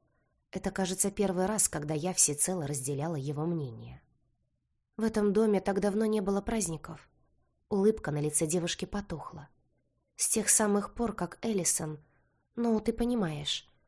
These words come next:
Но сейчас, я уверена, все наши несчастья позади. Наконец-то тебе улыбнулась удача. Я так рада за вас двоих. Такая любовь,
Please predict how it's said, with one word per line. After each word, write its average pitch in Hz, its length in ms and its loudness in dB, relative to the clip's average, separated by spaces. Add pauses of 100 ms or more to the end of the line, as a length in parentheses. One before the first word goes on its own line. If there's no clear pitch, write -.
(360)
Но 226 100 4
сейчас, 226 460 6
я 190 100 6
уверена, 190 420 2
все - 200 4
наши 180 260 0
несчастья 196 460 0
позади. 202 540 -4 (540)
Наконец-то 196 640 2
тебе 160 280 2
улыбнулась 175 580 2
удача. 196 480 -4 (500)
Я 208 140 0
так 208 180 -2
рада 214 220 2
за 151 160 2
вас 151 160 -2
двоих. 147 500 -4 (540)
Такая 220 320 2
любовь, 165 480 2